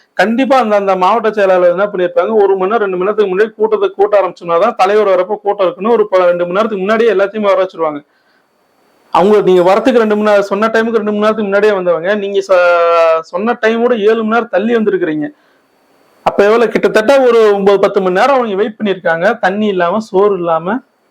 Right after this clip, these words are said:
இருந்திருக்காங்க. பத்தாம் பொதுவா வந்து எனக்கு இப்ப நான் வந்து தி மு க எதிர்த்து பேசுறதுனால தி மு க தான் காரணம் இதுக்கெல்லாம் அப்படின்னு சொல்லிட்டு போறதெல்லாம் சுத்த அயோக்கியத்தனம். என்ன செஞ்சீங்க? ஒரு வீடியோ, மூணு நிமிஷம் வீடியோ போட்டு ஹஸ்கி வாய்ஸ்ல சும்மா அப்படியே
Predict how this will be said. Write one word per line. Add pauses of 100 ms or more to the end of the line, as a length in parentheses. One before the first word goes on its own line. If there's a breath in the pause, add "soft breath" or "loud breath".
(640)
இருந்திருக்காங்க. (280)
பத்தாம்
பொதுவா
வந்து
எனக்கு
இப்ப (540)
நான்
வந்து
தி
மு
க
எதிர்த்து
பேசுறதுனால
தி
மு
க
தான்
காரணம்
இதுக்கெல்லாம்
அப்படின்னு
சொல்லிட்டு
போறதெல்லாம்
சுத்த
அயோக்கியத்தனம். (840 soft breath)
என்ன
செஞ்சீங்க?
ஒரு
வீடியோ,
மூணு
நிமிஷம்
வீடியோ
போட்டு
ஹஸ்கி
வாய்ஸ்ல
சும்மா
அப்படியே